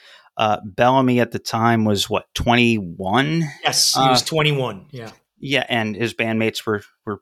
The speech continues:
Speaker 1: twenty, twenty-one, and it sounds like the kind of stuff, you know, kinda, that was more pretentious because it was sort of more sort of, uh, emotions they hadn't really experienced.
Speaker 2: Right.
Speaker 1: And so it sounded like a bunch of twenty-year-old kids, you know, just sort of, you know, barking at the moon.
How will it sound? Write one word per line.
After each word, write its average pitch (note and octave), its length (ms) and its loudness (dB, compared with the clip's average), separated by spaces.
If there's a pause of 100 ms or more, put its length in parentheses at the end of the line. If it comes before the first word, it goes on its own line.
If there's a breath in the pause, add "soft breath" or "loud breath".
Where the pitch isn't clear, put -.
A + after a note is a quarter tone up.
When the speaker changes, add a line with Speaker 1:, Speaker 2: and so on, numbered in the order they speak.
(100)
Speaker 1:
twenty, A2 280 -2
twenty-one, A2+ 640 0
and A2 220 -4
it - 120 -8
sounds G3 600 -2
like G#2+ 180 -4
the G2 60 -12
kind A2+ 220 -2
of G2 60 -6
stuff, - 480 -6
you B2 80 -8
know, G#2 120 -8
kinda, A2 300 -6 (600 soft breath)
that G3 240 0
was B2+ 200 -4
more C3 160 0
pretentious A#2 640 -4
because A2+ 320 -4
it G#2 60 -4
was G#2+ 140 -4
sort A#2 140 0
of G#2+ 80 0
more G#2 260 2
sort G2 300 2
of, F#2+ 260 -2
uh, F#2+ 200 -8 (160)
emotions A2 520 -2
they G#2 120 -4
hadn't G2 360 -6
really G#2+ 520 -2
experienced. D3 760 -6 (180)
Speaker 2:
Right. B2+ 280 -4 (100)
Speaker 1:
And C3 140 -8
so D3+ 100 -2
it C3+ 140 -2
sounded F3+ 340 0
like A#2+ 140 -6
a A2+ 40 -6
bunch A#2 200 -2
of - 60 -12
twenty-year-old A2 600 -2
kids, A#2+ 480 -2
you G#2+ 80 -4
know, G2+ 80 -6
just - 180 -4
sort G#2+ 180 2
of, G2 180 -2
you A#2 60 -2
know, G2 60 -2
barking G#2+ 380 -4
at F#2 120 -12
the F#2+ 60 -12
moon. A#2 380 -4